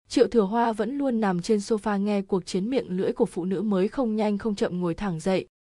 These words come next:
liếc nhìn chiếc váy xòe của Thích Mạnh cười cười, "Anh tin tưởng năng lực của em." Tiền Ngữ Thi hờn dỗi.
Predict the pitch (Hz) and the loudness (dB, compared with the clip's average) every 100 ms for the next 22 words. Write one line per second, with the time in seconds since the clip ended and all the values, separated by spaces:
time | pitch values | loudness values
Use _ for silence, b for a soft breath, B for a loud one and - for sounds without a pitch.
0 | - 233 311 226 170 285 302 196 185 - | -2 0 2 2 2 -2 -2 -2 -2 -2
1 | 220 170 175 170 294 254 214 - - 190 | -2 -2 -4 -4 -6 -4 -4 -6 -4 -2
2 | 180 196 180 160 _ _ - 208 226 208 | 0 0 0 -2 _ _ 0 2 2 4
3 | 220 180 185 202 196 - 170 190 202 196 | 6 6 4 4 4 2 2 2 2 -2
4 | _ _ _ _ _ - 214 190 220 277 | _ _ _ _ _ 8 8 8 6 6
5 | 226 214 175 202 202 | 6 6 6 4 4